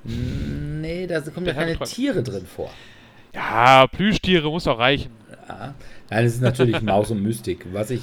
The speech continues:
Speaker 1: persönlich
Speaker 2: Ah.
Speaker 1: auch für das bessere Stuffed Fables halte. Und ich habe auch sämtliche Erweiterungen dazu, wobei ich sagen muss, dass die Erweiterungen, ich finde sie von der Geschichte her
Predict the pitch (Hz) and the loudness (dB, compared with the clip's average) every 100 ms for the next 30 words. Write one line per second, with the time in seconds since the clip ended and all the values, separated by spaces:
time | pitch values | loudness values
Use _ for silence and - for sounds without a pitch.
0 | - 113 104 117 131 139 120 - 120 - | -6 -4 -2 2 2 0 -4 -2 -2 -2
1 | 110 98 - - - - - 120 123 95 | -4 -4 -10 -18 -18 -16 -4 -4 -4 -8
2 | 92 - 78 - - 76 73 76 - 73 | -12 -12 -14 -14 -14 -12 -12 -14 -14 -14
3 | - 107 - - - - - - - _ | -12 -14 -16 -20 -20 -20 -20 -20 -20 _
4 | _ _ _ _ _ - 135 131 127 120 | _ _ _ _ _ 0 2 4 0 -2
5 | 123 - 151 - 107 113 - 107 110 123 | -8 -14 -14 -4 -4 -4 -12 -6 -6 -6
6 | 123 113 - 117 110 104 - 95 107 131 | -10 -12 -8 -6 -6 -6 -6 -6 -6 -6
7 | 143 156 156 156 151 165 160 180 123 123 | -8 -8 -10 -12 -10 -6 -4 -4 -4 -4
8 | 127 127 123 120 113 127 123 117 120 127 | -4 -4 -6 -6 -6 -6 -4 -2 -2 -4
9 | 123 - - 117 - 95 117 - - _ | -8 -16 -20 -20 -8 -8 -8 -12 -20 _
10 | - 104 110 113 - 101 98 101 95 180 | -10 -8 -6 -6 -8 -10 -10 -8 -6 -6
11 | - 151 - 147 143 143 143 143 - - | -10 -12 -10 -10 -8 -8 -10 -14 -20 -20
12 | - 120 120 - _ - 143 123 170 185 | -18 -18 -20 -20 _ -20 -10 -6 -4 -4
13 | 156 143 131 135 123 104 - 202 196 - | -4 -6 -4 -2 -2 -2 -4 -6 -6 -4
14 | 156 151 147 143 | -2 0 0 -2